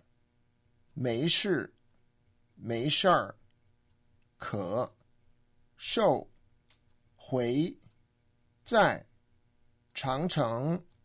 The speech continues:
饭店。长城饭店。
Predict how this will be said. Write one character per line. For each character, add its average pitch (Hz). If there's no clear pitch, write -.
饭 190
店。 185
长 151
城 123
饭 147
店。 151